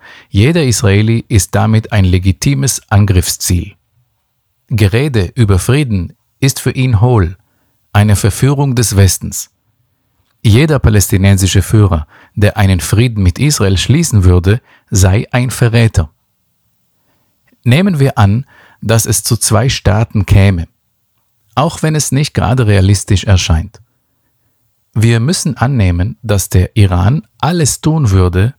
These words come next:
um die palästinensischen Dschihadisten zu unterstützen, damit sie das benachbarte Israel weiterhin kompromisslos auf dieselbe Art und Weise bekämpfen,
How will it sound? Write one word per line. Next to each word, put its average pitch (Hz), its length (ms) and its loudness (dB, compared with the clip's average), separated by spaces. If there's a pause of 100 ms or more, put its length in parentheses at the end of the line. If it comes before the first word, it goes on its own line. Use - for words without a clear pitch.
(160)
um 110 180 0
die 107 100 -2
palästinensischen 104 1080 -2
Dschihadisten 123 960 0
zu - 160 -6
unterstützen, - 800 -4 (800)
damit 110 380 0
sie 113 280 0
das 104 220 -2
benachbarte 104 680 0
Israel 113 460 -2
weiterhin 120 680 -2
kompromisslos 120 1120 -2
auf 104 180 -2
dieselbe 117 680 -2
Art 117 240 -2
und 117 200 0
Weise 95 320 0
bekämpfen, 110 560 -6